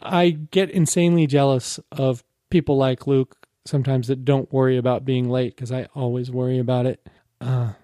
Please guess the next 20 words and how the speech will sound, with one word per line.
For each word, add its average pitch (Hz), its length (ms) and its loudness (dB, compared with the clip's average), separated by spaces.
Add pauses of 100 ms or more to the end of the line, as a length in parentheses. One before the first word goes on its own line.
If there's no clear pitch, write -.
(180)
it 160 120 -14
just, - 240 -4 (280)
it, 196 320 0
it 180 280 -2
used 208 220 2
to 196 80 2
kinda 190 260 2
drive 165 260 2
me 151 140 4
nuts, 143 420 0 (180)
this 165 400 -2
Lu-, 160 280 -2
the 156 100 0
Luke 156 260 2
thing, 170 200 2
but 143 120 0
now 151 160 4
I'm 139 100 2
just 127 180 -2
like, 127 180 -2